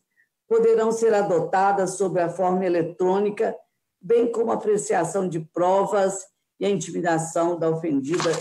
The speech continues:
e do ofensor. Sete, as medidas protetivas, é, deferidas serão automaticamente, parece que eu saí da tela aqui, um minuto.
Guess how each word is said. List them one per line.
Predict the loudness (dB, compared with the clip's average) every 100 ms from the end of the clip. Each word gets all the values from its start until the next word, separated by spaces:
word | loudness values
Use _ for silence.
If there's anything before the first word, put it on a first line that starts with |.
| -4
e | -4
do | -2
ofensor. | -2 -2 -6 -8 -14 -18 _ _ _ -20 _ _ _ _ _ _ _ _ _ _ -20 -20 _ _ _
Sete, | -8 0 2 0 -2 -6 -2
as | -2 0
medidas | -2 0 0 0 0
protetivas, | 0 2 2 0 -2 -2 0 -2 -4 -10 -18 _ _ -20 _ _ -2
é, | 2 4 2
deferidas | 2 0 0 2 2 2 0 0
serão | 0 0 0 -2 -2
automaticamente, | 0 0 2 0 2 0 -2 -2 0 0 -2 -4 -2 -2 -2 -8 _ _
parece | -4 -2 -2
que | -4
eu | -4
saí | -2 -2 -2
da | -4
tela | -2 -2 0
aqui, | -4 -6 -6
um | -6 -8 -14 _ _ _ _ _ _ _ _ _ _ _ _ _ _ _ _ _
minuto. | -6 -2 0 -2 -6 -18